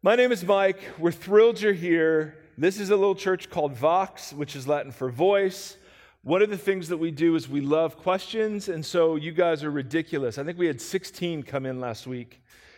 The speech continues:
Um, four we tried to answer on Facebook, uh, and, and we'll try to get through as many. I mean, I'm already running late, so they're gonna yell at me, but let's, let's try this.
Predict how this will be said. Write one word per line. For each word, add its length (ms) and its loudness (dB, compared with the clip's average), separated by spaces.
Um, 520 0
four 600 2
we 140 0
tried 240 0
to 120 -6
answer 280 -4
on 80 -6
Facebook, 680 0
uh, 360 2
and, 180 2
and 160 0
we'll 80 -2
try 220 0
to 80 -2
get 180 -2
through 260 -2
as 160 -4
many. 300 -4
I 40 -6
mean, 140 -4
I'm 120 -2
already 320 2
running 340 -4
late, 300 0
so 160 -10
they're 100 0
gonna 200 -4
yell 260 0
at 60 -12
me, 120 -8
but 320 -6
let's, 260 -2
let's 280 0
try 240 0
this. 360 -4